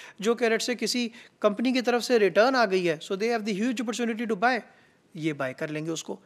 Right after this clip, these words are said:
और बाय करने के बाद क्या होगा? They will sell to their own stores। तो इस तरह, इस तरह के स्टोर जो हैं वो normally जब हम बात करते हैं सेल करने के हवाले से, तो लो प्राइसेस के ऊपर सेल कर रहे होते हैं।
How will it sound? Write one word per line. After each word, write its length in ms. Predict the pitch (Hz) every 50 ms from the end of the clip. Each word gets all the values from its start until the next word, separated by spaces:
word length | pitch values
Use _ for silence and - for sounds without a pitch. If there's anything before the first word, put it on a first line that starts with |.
| _ _ _
और 120 | - 247 240
बाय 260 | 202 202 196 220 254
करने 300 | 233 285 254 247 285 294
के 120 | 247 285
बाद 240 | 254 214 208 208 202
क्या 140 | 208 208 175
होगा? 340 | 151 143 143 160 202 277 302 - - - - _ _
They 120 | 196 214 214
will 140 | 214 220 -
sell 300 | - - 233 247 277 302 - - - _ _ _ 240
to 100 | 233 214
their 200 | 185 196 233 277 - - - - _ _ _ -
own 220 | 202 185 170 147
stores। 420 | - - - 135 123 - - - - _ _ _ _ - - - _ _ _
तो 100 | - -
इस 180 | - - - -
तरह, 160 | 330 320 320 311 262 262
इस 260 | 320 - 311 240 -
तरह 180 | - 269 262 262
के 160 | 226 254 254
स्टोर 580 | - - - - _ - - - 233 233 233 202
जो 100 | 196 185
हैं 260 | 175 180 214 311 - - - - - _ _
वो 80 | 214 220
normally 340 | 208 202 196 190 190 196 214
जब 140 | 208 208 208
हम 100 | 202 180
बात 220 | 170 160 170 165
करते 240 | - 196 170 - 208
हैं 60 | 190
सेल 180 | - - 190 185
करने 280 | 180 196 175 170 170 165
के 100 | - 180
हवाले 280 | 165 160 156 160 175
से, 140 | 170 - 254
तो 140 | 233 - 254
लो 160 | 220 233 240
प्राइसेस 320 | 233 220 208 185 - 196
के 120 | - - 196
ऊपर 240 | 175 - 269 339 - - - - _ _
सेल 220 | - - 175 156 147
कर 160 | - 147 135
रहे 80 | 139
होते 200 | 135 135 - -
हैं। 60 | -